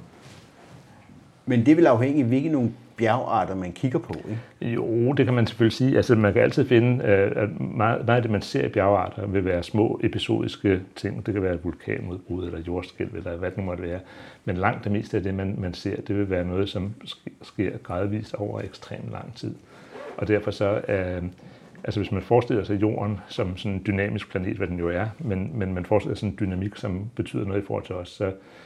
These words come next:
Speaker 2: så er i langt, langt hen ad vejen, så er, så sker der overhovedet ikke noget som helst. Det er ganske små områder, der sker noget. Og en sten som den her kan sagtens have ligget en to-tre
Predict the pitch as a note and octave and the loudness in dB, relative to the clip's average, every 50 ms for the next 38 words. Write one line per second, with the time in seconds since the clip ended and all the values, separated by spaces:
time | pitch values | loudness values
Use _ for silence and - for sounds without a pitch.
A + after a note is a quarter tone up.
0 | - - - _ - - A2+ G2+ F#2+ G2+ - - G#2+ G2 F2 F2+ G#2 G2+ G2+ G#2 | -20 -20 -20 _ -6 -2 0 0 0 0 0 -2 -2 -4 -4 -4 -6 -4 -2 -2
1 | A#2+ - - F#2 - G2 G2 - - - G2+ G2+ F#2 F2 G2 F#2+ - F#2 G2+ G2 | -2 -2 -6 -10 -10 -10 -10 -10 -6 -4 -4 -4 -4 -4 -6 -6 -6 -8 -8 -8
2 | - - - G2+ G2+ G#2 G#2+ G2+ G2+ F#2+ F2+ F2 E2 D#2+ - - - - - - | -8 -4 -4 -4 -2 -2 0 2 2 2 0 -2 -4 -6 -12 -18 -20 -18 -16 -16
3 | - - - - - - A#2 - C3 A#2+ - - G#2+ G2+ G#2 - - - - F#2+ | -16 -16 -18 -20 -20 -16 -8 -6 -6 -4 -2 -2 -2 -2 -2 -6 -8 -10 -8 -6
4 | F#2 E2+ G#2 G#2+ G2 F#2 - F#2+ F2+ E2+ - - E2+ G2+ - - - - - - | -4 -2 -2 -2 -2 -2 -4 -6 -8 -8 -8 -8 -8 -8 -8 -8 -12 -12 -8 -8
5 | A#2+ B2 - - - A2 A2+ A2 - - A2+ - G#2+ G#2+ - - - - _ _ | -8 -8 -10 -12 -10 -8 -8 -8 -10 -12 -10 -6 -4 -4 -4 -4 -8 -16 _ _
6 | - - - F2+ F2+ F#2 G2 G2 F#2+ - - - - - - F2 F2 F2+ F2+ G2+ | -14 -10 -6 -4 -4 -2 -2 -4 -4 -6 -10 -12 -10 -10 -8 -8 -8 -8 -8 -10
7 | - - - - - - - - A#2+ G#2 - - B2 A#2+ A#2+ - B2 G#2+ F#2+ G2 | -10 -14 -20 -20 -18 -10 -4 -2 -2 -2 0 -2 -4 -4 -4 -4 -6 -6 -4 -6
8 | G#2 G2+ - - F#2+ F#2 - - G2+ F#2+ E2+ F2 F#2 - - G2 F2 F2 - - | -6 -6 -4 -2 -2 -2 -2 -2 -2 -2 0 0 0 0 0 0 0 -2 -4 -6
9 | - - - | -6 -4 -4